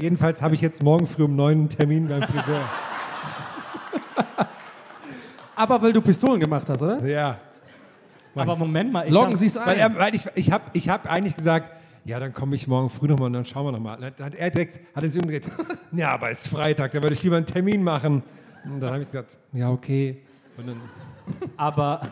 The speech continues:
Speaker 2: <laughs>
Speaker 1: Jetzt
Speaker 3: Weißt du,
Speaker 1: muss ich
Speaker 3: also
Speaker 1: da
Speaker 3: du musst
Speaker 1: morgen
Speaker 3: jetzt, wir sehen dich morgen nicht beim Frühstück, oder was? Du bist
Speaker 1: Richtig,
Speaker 3: wirklich
Speaker 1: ich muss dann zum Friseur.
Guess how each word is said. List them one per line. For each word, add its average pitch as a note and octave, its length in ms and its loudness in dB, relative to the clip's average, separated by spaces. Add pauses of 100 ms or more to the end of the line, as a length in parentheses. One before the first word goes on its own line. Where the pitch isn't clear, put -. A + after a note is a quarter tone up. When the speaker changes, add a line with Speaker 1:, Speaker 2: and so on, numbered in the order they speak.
(160)
Speaker 2:
<laughs> - 300 -14
Speaker 1:
Jetzt - 0 -
Speaker 3:
Weißt G#3 160 0
du, A#3 60 -2
Speaker 1:
muss E3 80 4
ich F3+ 40 4
Speaker 3:
also F#3+ 140 2
Speaker 1:
da E3+ 80 6
Speaker 3:
du D#3+ 60 6
musst F3 160 6
Speaker 1:
morgen F#3 120 4
Speaker 3:
jetzt, - 180 -2 (140)
wir A3 120 4
sehen B3 180 0
dich A3+ 100 0
morgen A#3 220 0
nicht A3+ 140 0
beim G3+ 120 0
Frühstück, D3+ 380 0
oder C#3 160 0
was? C3 140 -2
Du C#3+ 60 -2
bist D#3+ 100 4
Speaker 1:
Richtig, D3+ 140 4
Speaker 3:
wirklich E3 200 -2
Speaker 1:
ich B2 100 -6
muss D#3 200 2
dann C#3+ 120 0
zum C#3 140 0
Friseur. B2+ 380 4